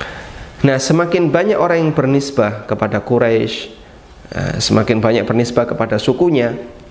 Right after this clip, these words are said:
dan mereka adalah mantan-mantan budak, maka nanti pembelanya akan semakin banyak. Dan salah satu pengaruhnya adalah masyarakat akan memandang bahasanya suku ini adalah suku yang kuat,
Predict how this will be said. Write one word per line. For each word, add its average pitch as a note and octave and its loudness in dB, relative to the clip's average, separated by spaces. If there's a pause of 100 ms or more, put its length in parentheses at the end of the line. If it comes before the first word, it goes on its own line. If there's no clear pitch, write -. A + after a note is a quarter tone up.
(1200)
dan A2 4
mereka A#2 2
adalah A#2+ 2
mantan-mantan A#2 0
budak, D3+ 0
maka A#2+ -2
nanti D3 2
pembelanya C3 0
akan C#3 0
semakin A#2+ 0
banyak. G2+ -2 (1700)
Dan A#2 2
salah B2+ 0
satu D#3+ 0
pengaruhnya C3 2
adalah C#3+ 0 (320)
masyarakat B2 0
akan C3 0
memandang B2 2
bahasanya B2+ 2
suku C3 2
ini D3 2
adalah A#2+ 0
suku B2+ 2
yang A#2 0
kuat, C#3+ 0